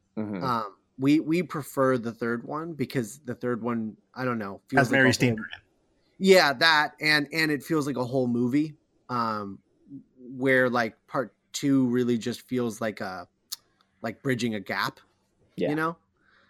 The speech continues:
Speaker 1: Right.
Speaker 2: Um, but I will say that I think that part two will fit our format better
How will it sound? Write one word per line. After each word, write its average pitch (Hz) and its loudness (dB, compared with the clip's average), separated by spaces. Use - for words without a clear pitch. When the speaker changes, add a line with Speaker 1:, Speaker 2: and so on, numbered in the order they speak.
Speaker 1:
Right. 78 -8
Speaker 2:
Um, 127 2
but 160 2
I 175 4
will 269 4
say 190 2
that 151 0
I 160 0
think 196 0
that - 0
part - -4
two 151 0
will 156 0
fit - 0
our 143 4
format 131 -2
better 98 -8